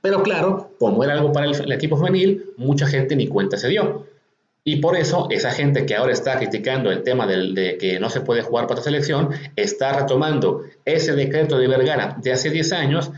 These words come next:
sin at-, sin atender a la, vamos a decir, clarificación que hizo Mauri Vergara y su directiva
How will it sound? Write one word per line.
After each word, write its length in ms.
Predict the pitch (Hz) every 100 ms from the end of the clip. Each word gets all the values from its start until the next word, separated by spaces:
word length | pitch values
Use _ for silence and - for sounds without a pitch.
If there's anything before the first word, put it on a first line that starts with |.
| - -
sin 320 | - - 170
at-, 180 | 156 -
sin 200 | 139 170
atender 640 | 170 202 196 165 196 - - -
a 160 | 107
la, 420 | 95 90 90 90 90
vamos 240 | 127 139
a 40 | 123
decir, 280 | 101 143
clarificación 1000 | 143 120 98 104 110 110 107 160 139 143
que 120 | 143
hizo 340 | 95 113 113 120
Mauri 300 | 120 110 117
Vergara 420 | 117 123 120 120
y 60 | 110
su 120 | 123
directiva 540 | 131 127 165 135 143